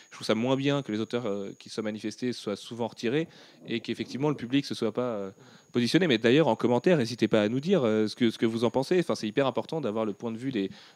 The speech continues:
de vous, fans et lecteurs, euh, là-dessus, parce que, euh, c'est, c'est, c'est quand même une question importante. Et même si, euh, Toriyama, c'est un autre domaine que le comic, je pense que vous avez tous grandi avec lui aussi.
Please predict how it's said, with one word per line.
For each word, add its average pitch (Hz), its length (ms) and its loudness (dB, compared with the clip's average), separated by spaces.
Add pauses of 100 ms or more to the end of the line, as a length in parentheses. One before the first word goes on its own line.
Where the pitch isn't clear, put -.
(100)
de 120 100 0
vous, 135 200 2
fans 147 260 4
et 117 80 2
lecteurs, 147 400 2
euh, 107 220 2
là-dessus, 110 260 -2
parce 123 160 -2
que, 113 160 -4 (640)
euh, - 80 -4
c'est, 123 180 -4
c'est, 123 280 -6
c'est 123 120 -2
quand 139 120 2
même 160 100 2
une 139 80 -2
question 131 300 -2
importante. 147 320 0
Et 170 40 0
même 135 180 0
si, 143 280 -4
euh, 110 140 2
Toriyama, 120 520 -2
c'est 101 220 -2
un 104 140 -2
autre 113 100 -8
domaine 113 240 -6
que - 80 -8
le 107 80 -4
comic, 143 240 -4
je - 60 -12
pense - 180 -6
que - 80 -4
vous 107 120 0
avez 104 120 0
tous 120 160 -6
grandi 113 260 -4
avec 104 240 -2
lui 101 80 -4
aussi. 165 280 -6